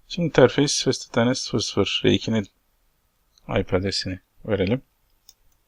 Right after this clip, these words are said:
Buradan çıkıp interface Fast Ethernet sıfır sıfır. Hep unutuyoruz, hemen direkt açalım portunu aşağıdan da.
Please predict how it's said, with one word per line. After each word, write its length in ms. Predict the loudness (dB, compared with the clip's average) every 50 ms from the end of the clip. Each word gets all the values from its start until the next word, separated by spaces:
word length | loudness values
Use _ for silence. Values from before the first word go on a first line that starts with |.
| _ -18 -14
Buradan 360 | -8 -6 -6 -6 -6 -6 -8
çıkıp 400 | -8 -8 -6 -6 -6 -6 -8 -20 -20 -20 -20 _ _ _ _ _ _ _ _ _ _ _ _ _ -20 -20 _ _ _ _ _ -20 _ _ _ _ _ _ -16
interface 760 | -10 -8 -8 -6 -4 -4 -4 -4 -4 -4 -6 -6 -4 -4 -6 -8 -10 -12 -14 -16
Fast 300 | -16 -10 -8 -8 -8 -8
Ethernet 560 | -8 -6 -4 -4 -2 -2 -4 -6 -8 -10 -18 -18
sıfır 420 | -16 -16 -14 -14 -14 -14 -12 -12
sıfır. 540 | -10 -10 -10 -6 -4 -4 -4 -4 -8 -10 _ _ _ _ _ _ _ _ _ _ _ _ _ -14 _ -4
Hep 140 | -4 -2
unutuyoruz, 520 | -2 -4 -6 -4 -2 -2 -2 -2 -2 -2 -2
hemen 180 | -2 0 0
direkt 220 | 0 0 0 2 0
açalım 340 | 0 0 2 0 0 0 -2
portunu 400 | -2 -2 -2 -2 -2 -4 -4 -2
aşağıdan 560 | -2 -2 -2 -4 -4 -6 -6 -6 -4 -2 0
da. 120 | -2 -2